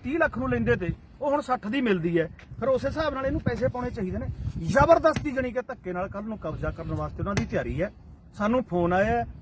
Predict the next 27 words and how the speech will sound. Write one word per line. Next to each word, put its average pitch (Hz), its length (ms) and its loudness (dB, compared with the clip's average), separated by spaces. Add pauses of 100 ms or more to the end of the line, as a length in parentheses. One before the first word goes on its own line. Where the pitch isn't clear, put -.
(180)
ਅਸੀਂ 262 540 2 (360)
ਅੱਜ 208 120 0
ਇਹਨਾਂ 277 160 2
ਦੇ 277 100 6
ਪ-, 247 240 -2 (120)
ਘਰਾਂ, 233 140 0
ਘਰਾਂ 254 240 -2
'ਚ 214 80 -10
ਕੋਈ 254 120 -4
ਮਰਗਤ 196 340 0
ਹੋ 185 120 0
ਗਈ 160 80 0
ਤੀ 220 120 -6
ਨੇ, 269 180 2 (200)
ਕੱਲ੍ਹ 254 320 0
ਜਾਣੀ 214 200 -2
ਕਿ 202 120 -6
ਮੋਰਚਾ 165 400 -2
ਲਾਉਣਾ 135 280 -6
ਸੀਗਾ, 185 300 -4 (520)
ਅੱਜ 196 140 0
ਉਰੇ 254 140 6
ਮੋਰਚਾ 190 400 2
ਲੱਗ 170 160 0
ਸਕੇ, 143 340 -10
ਲੱਗ 165 260 -4
ਸਕਿਆ। 214 340 -6